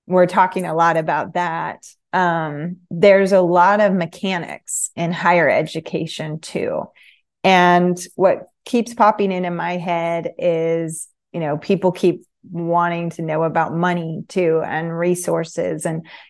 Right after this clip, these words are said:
even when we were talking about when people have to decide what, what fills or empties their vessel,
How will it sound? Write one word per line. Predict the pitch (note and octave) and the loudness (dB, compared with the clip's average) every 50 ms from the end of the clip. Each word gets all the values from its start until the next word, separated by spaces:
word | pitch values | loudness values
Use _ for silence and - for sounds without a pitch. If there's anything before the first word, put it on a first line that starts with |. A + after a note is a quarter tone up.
| _ | _
even | - A3 A#3 A3 A3+ G#3+ | 2 4 4 6 6 6
when | G#3 G3 G3 | 6 4 4
we | G3 F#3+ F#3 | 4 4 4
were | F3+ F3 | 2 2
talking | F3 - F3+ - F3+ - - F#3 F3+ E3+ | 2 0 -2 -4 -4 -4 -6 -6 -6 -6
about | E3 E3 E3+ E3 E3 E3 E3 E3 E3 - _ _ _ _ _ _ _ _ _ | -4 -2 0 2 2 2 2 0 -2 -6 _ _ _ _ _ _ _ _ _
when | - D3+ F3+ F3+ E3+ | -8 -6 -4 -4 -4
people | F3 - G3 F3 - F#3+ G3 | -4 -2 -2 0 0 2 0
have | F3 E3 - | 0 0 -2
to | F3 D#3+ | -6 -6
decide | F3+ F3 F3 - E3+ E3+ E3 E3+ D#3+ | -6 -6 -4 -2 -2 -2 0 0 0
what, | E3 E3+ D#3 - - | 0 -2 -2 -2 -2
what | F#3 F#3 - - | 0 0 -2 -2
fills | - - F#3 F3+ F3 E3+ E3+ E3+ D#3+ E3 | -2 2 2 4 4 4 2 0 0 -2
or | E3+ E3+ | -4 -4
empties | - - F3+ F3+ F3 F3+ E3+ E3 D#3+ | -4 -4 -6 -6 -4 -4 -4 -4 -2
their | E3+ E3 E3+ | -4 -4 -2
vessel, | E3 E3+ E3 E3+ E3 - - E3 E3 D#3+ E3 E3 | -2 -2 -2 -2 -2 -4 -4 -4 -4 -4 -6 -8